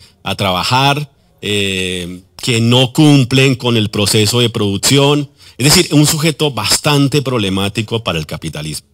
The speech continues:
Y la explicación, desde los sectores más conservadores, venía desde, bueno,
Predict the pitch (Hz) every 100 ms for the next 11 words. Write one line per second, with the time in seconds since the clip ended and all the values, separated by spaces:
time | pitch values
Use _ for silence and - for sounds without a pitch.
0 | _ _ - - _ - 226 226 - 220
1 | 220 233 - 160 139 160 - _ _ _
2 | _ _ 80 92 90 92 87 82 92 104
3 | 117 113 107 113 120 165 147 107 123 156
4 | _ - _ - 110 117 131 143 156 156
5 | 147 131 107 110 104 98 _ _ - 113
6 | 135